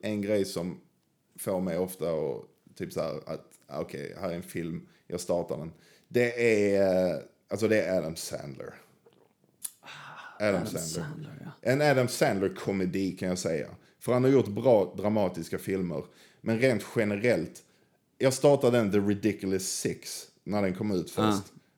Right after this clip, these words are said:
Speaker 2: mm.
Speaker 1: Jag stängde av, och jag stänger fan aldrig av filmer.
Speaker 2: Nej, du
Speaker 1: Det
Speaker 2: är faktiskt, eh, alltså, det är rätt så känt i vår
Speaker 1: Mm.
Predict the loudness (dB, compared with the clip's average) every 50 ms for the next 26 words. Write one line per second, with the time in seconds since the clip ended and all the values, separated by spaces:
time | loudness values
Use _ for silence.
0 | _ -4 -2 -2 -2 -2 -2 -2 -2 -2 -2 0 0 0 2 4 6 6 6 4
1 | 2 0 0 2 2 2 2 0 -2 -4 -4 -4 -4 -4 -6 -6 -6 -6 -6 -4
2 | -2 0 0 0 0 0 0 -2 -2 -4 -8 -12 -12 -12 -14 -16 -12 -6 -2 0
3 | 2 4 4 6 6 6 6 6 8 8 8 8 6 4 2 2 2 2 2 -2
4 | -4 -4 -2 0 2 4 4 2 2 0 -2 -2 -4 -2 -2 0 0 2 4 4
5 | 6 6 4 2 0 0 -2 -6 -6 -6 -4 -2 -2 0 -2 -2 -4 -2 0 2
6 | 4 6 6 4 2 -2 -6 _ _ _ _ -10 -8 -6 -4 -4 -2